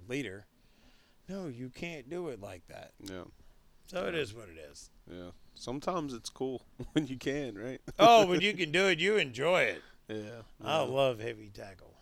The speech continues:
Speaker 2: <laughs>
Speaker 1: It's, it's great.
Speaker 2: Yeah. I think that's one of the cooler things about s-, especially fishing here in Louisiana is I've learned that you can go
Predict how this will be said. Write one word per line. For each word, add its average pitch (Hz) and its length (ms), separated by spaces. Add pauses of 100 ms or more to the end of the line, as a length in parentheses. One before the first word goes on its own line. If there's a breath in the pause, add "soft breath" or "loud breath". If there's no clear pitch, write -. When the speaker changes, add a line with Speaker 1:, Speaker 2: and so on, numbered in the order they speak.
Speaker 2:
<laughs> 127 340
Speaker 1:
It's, 127 280 (200)
it's 127 220
great. 90 360 (540)
Speaker 2:
Yeah. 76 140 (560 loud breath)
I 107 80
think 175 220
that's 117 260
one 113 120
of 107 100
the 104 100
cooler 110 380
things 107 340
about 95 420
s-, 98 140
especially 104 480
fishing 101 340
here 104 120
in 101 80
Louisiana 95 580
is 92 140
I've 92 160
learned 95 320
that - 100
you 90 100
can 98 420
go 92 420